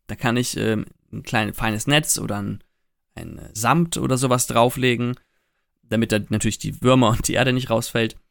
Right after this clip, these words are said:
Ähm, das ist dafür da, damit überflüssiges Wasser abtropfen kann. In vielen Versionen gibt es dann eine kleine Schale darunter, die das auffällt, die man dann auskippen muss. In un-, so wie wir das haben, wir haben den Komposter einfach ein bisschen gekippt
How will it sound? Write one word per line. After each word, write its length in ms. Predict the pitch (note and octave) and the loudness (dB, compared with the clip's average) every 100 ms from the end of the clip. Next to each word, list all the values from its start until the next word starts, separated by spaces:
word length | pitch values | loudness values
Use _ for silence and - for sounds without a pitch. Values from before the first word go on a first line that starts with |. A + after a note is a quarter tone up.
| _ _ _ _ - | _ _ _ _ -10
Ähm, 160 | - G#2+ | -4 0
das 140 | C3+ | 0
ist 100 | - | 2
dafür 180 | F3+ E3+ | 2 4
da, 220 | D3+ C#3+ | 6 6
damit 400 | E3 C#3+ C3+ - - | 6 4 2 -6 0
überflüssiges 520 | D#3 D3+ D3 C3+ B2+ | 2 2 2 0 2
Wasser 200 | B2+ B2+ | 2 4
abtropfen 460 | G2 F3+ F#3 F#3 F#3+ | 2 2 0 -2 -4
kann. 340 | F#3 G3 C4 - _ _ _ _ _ - | -2 -4 -6 -14 _ _ _ _ _ -4
In 160 | B2 | -4
vielen 720 | - - F3 E3 D#3 D3+ D#3 - _ _ _ | -4 -2 2 2 2 0 -4 -8 _ _ _
Versionen 680 | B2 A#2 B2 C#3 D3 D3+ - _ - | 0 2 2 0 0 -4 -6 _ -8
gibt 140 | C#3 | -4
es 80 | C3+ | -2
dann 100 | G2 | 0
eine 120 | A#2+ | 0
kleine 200 | - A#2 | 0 0
Schale 300 | - A#2 F3 | 2 4 6
darunter, 340 | E3+ D3 E3 E3 | 4 4 2 2
die 100 | D3+ | 2
das 140 | D#3+ | 0
auffällt, 600 | - D#3 - D3+ F3+ - _ _ | 0 0 0 0 0 -4 _ _
die 40 | A#2+ | -4
man 100 | A2+ | -2
dann 100 | G#2+ | -2
auskippen 460 | D#3+ - E3 E3 | -2 -2 -2 0
muss. 220 | D#3+ E3 - | 0 -2 -4
In 140 | - | -8
un-, 240 | - E3 _ _ - | -6 -10 _ _ -4
so 140 | C3+ | -2
wie 80 | B2+ | 2
wir 100 | E3+ | 2
das 160 | F#3+ F#3 | 4 4
haben, 220 | D#3+ E3 | 4 6
wir 100 | C#3+ | 4
haben 140 | C#3 | 4
den 120 | C3+ | 0
Komposter 460 | - C#3 C#3+ C#3+ A2 | -2 0 0 0 0
einfach 220 | B2+ - | 0 -2
ein 100 | A#2+ | -4
bisschen 300 | C3+ - A#2+ | -4 -2 -2
gekippt 480 | G#2+ - A#3+ B3 | -4 -2 -2 -2